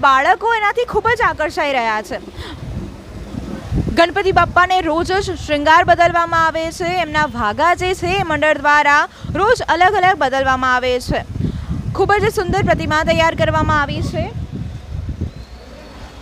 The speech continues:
પહેલાં તો આ મંડળ દ્વારા ગણેશજીની જે પ્રતિમા છે, એ મુંબઈથી લાવવામાં આવતી હતી અને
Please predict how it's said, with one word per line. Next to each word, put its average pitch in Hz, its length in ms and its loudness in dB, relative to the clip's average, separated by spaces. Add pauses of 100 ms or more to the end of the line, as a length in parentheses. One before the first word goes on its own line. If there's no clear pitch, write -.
(220)
પહેલાં 381 300 4
તો 480 100 0
આ 440 80 2
મંડળ 392 320 -2
દ્વારા 349 580 0
ગણેશજીની 339 520 -2
જે 381 140 -2
પ્રતિમા 330 500 -2
છે, 370 180 -2
એ 415 160 2
મુંબઈથી 359 460 0
લાવવામાં 269 420 0
આવતી 240 260 -4
હતી 294 180 -2
અને 392 140 -2